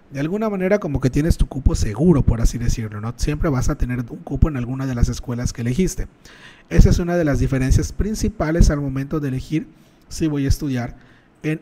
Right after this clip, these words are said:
en nivel cep, en, en sistema cep, perdón, o en sistema WADI.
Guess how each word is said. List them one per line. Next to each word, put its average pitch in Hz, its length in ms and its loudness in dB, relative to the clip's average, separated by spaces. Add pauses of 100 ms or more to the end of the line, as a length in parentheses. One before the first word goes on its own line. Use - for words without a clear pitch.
en 143 160 -6
nivel 135 260 -2
cep, 131 240 -6 (240)
en, 139 480 -6
en 135 400 -8 (200)
sistema 165 380 0
cep, 185 300 2
perdón, 156 300 2
o 156 180 -2
en 151 100 -6
sistema 127 540 -4 (380)
WADI. 120 320 2